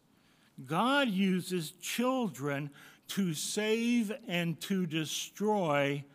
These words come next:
nations. You think we might need to think bigger? Maybe instead of ministry to children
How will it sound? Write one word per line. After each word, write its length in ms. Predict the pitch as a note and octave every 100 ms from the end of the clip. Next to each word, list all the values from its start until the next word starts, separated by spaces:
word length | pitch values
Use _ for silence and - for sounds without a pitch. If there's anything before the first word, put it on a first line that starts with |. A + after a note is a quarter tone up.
| - _ _
nations. 960 | D3+ E3+ F3 C#3+ D3+ C3 A2 - - - _ _ _ _ _ _ _ _ _ _ _ _ _
You 100 | E3
think 340 | D3+ B3+ D4 -
we 200 | A3+ C4+
might 320 | G#3 G#3 A3+
need 300 | F#3+ A3 F3+
to 80 | D#3
think 400 | C3+ F#3+ G3+ G#3 D3+ G#2
bigger? 580 | E3 D#3 E3+ E3+ D3 C3 _ _ _ _ _ _ _ _ _ _ _ _ _ _ _ _ _ _ _ _ _ _ _ _ _ _ _ _ _ _ -
Maybe 420 | G3+ B3+ C#4 C4
instead 440 | F#3 - - G3+
of 100 | F3+
ministry 760 | D#3 F3+ G3 E3+ - F3+ F3 C3+ -
to 240 | - D4+ C#4
children 800 | - D#3+ D3 C#3 C#3 C#3+ C#3+